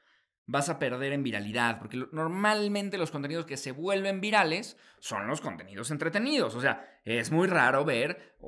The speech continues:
que se haga viral un video que es eh, no sé,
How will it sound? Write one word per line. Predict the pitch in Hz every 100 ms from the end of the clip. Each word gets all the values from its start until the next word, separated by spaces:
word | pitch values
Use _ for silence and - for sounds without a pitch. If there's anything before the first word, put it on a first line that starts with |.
| -
que | 117 117
se | 113
haga | 117 131
viral | 139 127 123
un | 135
video | 120 107 117
que | 117 110 123
es | - - _ _ _ _ -
eh, | 110 107 104 87 - _ _ _ _
no | 113 120
sé, | 120 110 95 -